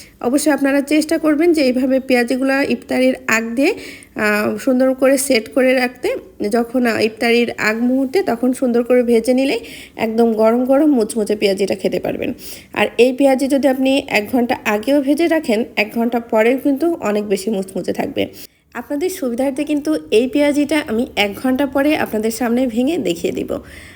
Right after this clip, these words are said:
অনেকে মনে করেন যে এক ঘন্টা বলছি, কিন্তু হয়তো বা মুচমুচে থাকবে না, কিন্তু আসলে আমি সব থেকে সহজ রেসিপি, পারফেক্ট রেসিপি, যেটাই কোনো ভুল নেই, সেই রেসিপিগুলো শেয়ার করার চেষ্টা করি,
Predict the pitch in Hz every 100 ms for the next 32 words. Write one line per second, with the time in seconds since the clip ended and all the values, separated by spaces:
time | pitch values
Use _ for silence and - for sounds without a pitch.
0 | - - 226 277 294 285 294 285 294 269
1 | 277 269 - 214 240 247 240 240 240 220
2 | 202 226 254 - 220 247 254 220 214 214
3 | - 208 233 240 220 196 220 208 196 185
4 | 175 - - - - - - 233 226 226
5 | 240 254 240 240 254 247 - 277 277 269
6 | - 220 262 247 269 277 277 269 269 262
7 | 226 208 226 262 262 277 269 277 285 262
8 | 311 240 202 220 226 269 294 302 262 277
9 | 269 285 - - 208 190 202 247 247 247
10 | 254 392 - - - - 254 233 226 214
11 | 214 190 185 170 95